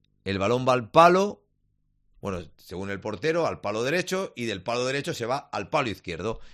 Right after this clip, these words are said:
Y el balón no entra. Y el Celta consigue un punto. Esos detalles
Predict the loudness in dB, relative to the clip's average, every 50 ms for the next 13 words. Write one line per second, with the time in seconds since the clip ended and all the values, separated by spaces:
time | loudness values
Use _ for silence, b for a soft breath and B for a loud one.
0 | b -6 -2 0 2 4 4 4 2 2 0 0 0 -2 -2 -4 -8 -12 -8 -6
1 | -4 -4 -4 -6 -10 -6 -2 0 0 0 0 0 -2 -2 0 0 0 0 2 0
2 | 2 2 0 0 0 -2 -4 -4 -6 -8 -8 -8 -10 -10 -10 -10 -12 -14 -20 -20
3 | -20 -20 -20 -20 -20 -20 _ _ _ _ _ _ _ _ _ _ _ _ -20 -20
4 | -20 _ _ _ _ _ _ _ _ _ _ 0 2 2 4 4 2 2 0 -2
5 | -4 -8 -12 -16 -20 -20 -20 -18 -6 -4 -2 0 4 6 6 6 6 2 -2 -8
6 | -10 -14 -16 -18 -20